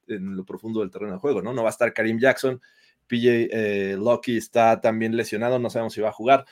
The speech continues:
así es que en cuestión de safeties va a estar mermado, pero el resto de la defensiva secundaria me parece que encontró,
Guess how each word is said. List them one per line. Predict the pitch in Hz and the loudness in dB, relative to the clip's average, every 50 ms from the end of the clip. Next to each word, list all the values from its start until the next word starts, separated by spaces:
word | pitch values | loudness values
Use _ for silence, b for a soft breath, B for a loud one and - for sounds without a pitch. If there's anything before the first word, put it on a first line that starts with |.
| b b b | b b b
así | _ - | _ -10
es | 120 - | -10 -2
que | - 135 127 - - _ | 2 2 2 2 0 _
en | - - 127 123 120 | -4 -2 -2 -2 -2
cuestión | - 123 120 - 147 151 | -2 -4 -2 -2 0 0
de | 143 | 2
safeties | 139 143 131 - 151 139 120 | 2 2 2 2 0 4 4
va | 127 | 4
a | 120 | 4
estar | - - 131 127 | 4 2 0 0
mermado, | 123 117 110 104 113 120 120 113 113 101 - _ _ | 0 0 -2 -2 0 0 0 0 -2 -4 -6 _ _
pero | - 127 120 123 | -2 0 4 4
el | 127 127 | 4 4
resto | 127 127 147 160 160 - - 208 196 | 4 2 0 0 0 2 2 4 6
de | 180 | 6
la | 156 135 | 6 6
defensiva | 117 110 - 117 113 - 156 170 | 4 2 -2 -6 -6 0 2 2
secundaria | 165 - 147 - - 107 101 101 101 113 117 120 135 - - - _ _ _ _ _ _ _ _ _ _ _ _ _ _ | 2 2 -2 -4 -4 -6 -8 -4 0 0 2 2 2 0 0 -2 _ _ _ _ _ _ _ _ _ _ _ _ _ _
me | _ - 131 131 | _ -2 -2 0
parece | 127 131 139 160 185 | 2 2 0 0 0
que | 175 | 0
encontró, | 160 120 131 123 120 - - 135 135 143 147 151 151 - - | 0 2 2 2 2 2 6 8 8 10 10 10 8 6 2